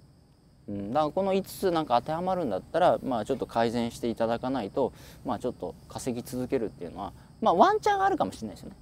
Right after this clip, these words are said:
ワンチャンあるかもしれないけど、稼ぎ続けていくっていうのは難しいと思います。うん。まあ、少なくてもね、まあ、僕がこう、お伝えできるのは、この僕少ない再生数で、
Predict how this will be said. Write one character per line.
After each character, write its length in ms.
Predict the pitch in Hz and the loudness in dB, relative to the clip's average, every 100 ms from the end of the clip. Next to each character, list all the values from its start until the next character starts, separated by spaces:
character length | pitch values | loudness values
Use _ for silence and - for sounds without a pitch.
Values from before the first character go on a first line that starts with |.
| - - | -16 -4
ワ 140 | 143 | -2
ン 80 | 214 | 0
チ 80 | 214 | -2
ャ 60 | 220 | -2
ン 40 | |
あ 40 | |
る 60 | 220 | -2
か 80 | 139 | -4
も 40 | |
し 60 | 113 | -6
れ 60 | |
な 80 | 110 | -8
い 40 | 90 | -4
け 80 | |
ど、 140 | 92 98 | -4 -4
稼 320 | - 147 208 | -6 -2 0
ぎ 60 | 214 | 0
続 260 | 220 220 | -4 0
け 100 | 220 | 0
て 80 | 156 | 0
い 60 | 117 | -2
く 80 | |
っ 40 | 117 | -6
て 120 | - | -8
い 60 | 98 | -8
う 20 | |
の 60 | |
は 80 | 98 | -8
難 140 | 92 101 | -10 -10
し 20 | |
い 60 | |
と 80 | 117 117 107 - | -10 -10 -12 -14
思 100 | 73 | -16
い 20 | |
ま 140 | - | -20
す。 40 | - - - - - - - - - - - - | -20 -20 -20 -20 -20 -20 -20 -20 -20 -20 -20 -14
う 20 | 107 | -10
ん。 520 | 104 101 98 92 - - - - - - - - - - - - - - - | -8 -8 -8 -12 -16 -20 -20 -20 -20 -20 -20 -20 -20 -20 -20 -20 -20 -12 -4
ま 120 | 147 | -4
あ、 20 | |
少 240 | - - 392 | -2 2 4
な 140 | 415 | 2
く 80 | - | 0
て 100 | 254 | 0
も 140 | - | 2
ね、 100 | 269 | 2
ま 200 | 277 131 | 4 4
あ、 40 | 120 | 4
僕 220 | 175 214 | 4 6
が 180 | 165 120 | 6 6
こ 420 | 123 120 120 117 - - - | 6 6 4 2 -6 -20 -12
う、 100 | 135 | -6
お 140 | 127 139 | -2 -2
伝 220 | - 160 | 2 2
え 20 | |
で 100 | 151 | 2
き 100 | 156 | 0
る 100 | 165 | -2
の 120 | 107 | -2
は、 140 | 110 110 | -2 0
こ 160 | 185 | 2
の 200 | 220 226 | 4 4
僕 240 | 208 202 156 | 4 2 0
少 220 | - 214 | 0 0
な 80 | 196 | 0
い 60 | |
再 240 | - 143 143 | 0 0 0
生 180 | 156 143 | 0 0
数 300 | - 85 90 | -2 -6 -2
で、 240 | 101 | -2